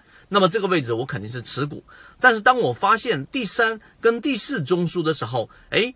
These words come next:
我第三个中枢跟第四个中枢，第四个中枢的M A C D柱体面积出现了明显的减少，也就是我们所说的背驰。当然，你可以用我们说的流动资金，你也可以用主力净买额等等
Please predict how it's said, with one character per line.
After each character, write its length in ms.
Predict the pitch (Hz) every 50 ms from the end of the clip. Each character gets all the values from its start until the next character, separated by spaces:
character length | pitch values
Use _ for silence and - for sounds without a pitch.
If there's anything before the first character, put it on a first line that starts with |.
| _ _ _
我 140 | - 135 139
第 140 | 143 254 247
三 240 | 214 - 262 254 254
个 80 | 240
中 180 | 180 147 190 190
枢 120 | 170 185
跟 120 | 170 202 208
第 140 | - 311 269
四 140 | 196 -
个 80 | 196 185
中 160 | 147 151 156 143
枢， 100 | 156 170
第 120 | 196 277
四 160 | 247 - 285
个 100 | 214 185
中 160 | 143 170 165
枢 80 | 156 165
的 80 | 160 -
M 180 | - 175 175
A 40 | 185
C 160 | 170 - 190
D 160 | 170 180 180
柱 140 | 170 233 208
体 140 | 139 127 120
面 280 | 117 147 196 196 143 123
积 260 | - - 113 110 123 - - - - -
出 160 | - - 208
现 180 | 202 - 240
了 140 | 185 131 117
明 340 | 110 113 117 117 117 147 202
显 280 | 214 - - 131 107 110
的 140 | 104 110 110
减 240 | 110 117 107 143 170
少， 180 | - - - _ - - - _
也 120 | - 127
就 100 | 123 165
是 100 | 175 175
我 140 | 180 117 107
们 140 | 107 120 143
所 100 | - 127
说 140 | - 131 123
的 100 | 139 151
背 220 | - 247 214 135
驰。 360 | 117 - - - 113 101 87 - _ _ _
当 120 | - 170 170
然， 220 | 147 131 139 143 _ - - _
你 120 | - 139 139
可 180 | - 165 185
以 140 | 180 135 127
用 240 | 139 160 170 139 120
我 80 | 113
们 160 | 107 107 117 110
说 160 | - 135 127
的 120 | 123 123
流 200 | 120 123 123 156
动 160 | 175 208 156
资 160 | 131 - 151 139
金， 220 | 139 147 151 160 - - - - _
你 120 | - 127 147
也 120 | 170 160
可 140 | - - 175
以 180 | 143 127 131
用 260 | 139 170 175 143 123 117
主 200 | - 123 120 131
力 80 | 151
净 180 | 156 - 233 202
买 120 | 165 123
额 180 | 110 110 113 127
等 280 | 117 - 127 156 196
等 160 | 190 151 101